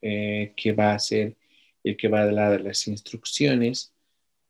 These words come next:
para emitir un crédito y ya va a asumir la obligación, eh, por parte del exportador. Va a haber un banco avisador que va a notificar la, al beneficiario la existencia de un crédito documentario a su favor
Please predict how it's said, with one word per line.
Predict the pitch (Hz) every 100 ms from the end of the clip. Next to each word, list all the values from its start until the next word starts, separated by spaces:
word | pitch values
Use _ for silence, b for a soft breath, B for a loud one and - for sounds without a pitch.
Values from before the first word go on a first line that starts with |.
| _
para | 110 107 110 110
emitir | 110 101 101 107 101
un | 107
crédito | - 104 101 113
y | 110
ya | 101
va | 101
a | 101
asumir | - 107 104
la | 98
obligación, | 87 95 101 92 - 104 101 - _ _ _ _ _ _ _ -
eh, | 98 95
por | 98 -
parte | 95 - 95
del | 90
exportador. | 95 - 123 - 123 117 127 - _ _ _ _ _ _ _ b b b -
Va | 117
a |
haber | 117 117
un | 113
banco | 110 110 107
avisador | 107 110 127 135 139 139 143 _
que | -
va | 101 101
a |
notificar | 104 101 101 101 104 - 123 123 127 -
la, | 101 92
al | 95
beneficiario | 95 98 95 98 - 107 104 98
la | 92
existencia | - 95 101 98 -
de | 113
un | 127
crédito | 127 123 120 127
documentario | 131 - 139 131 127 127
a | -
su | -
favor | - 73 160 -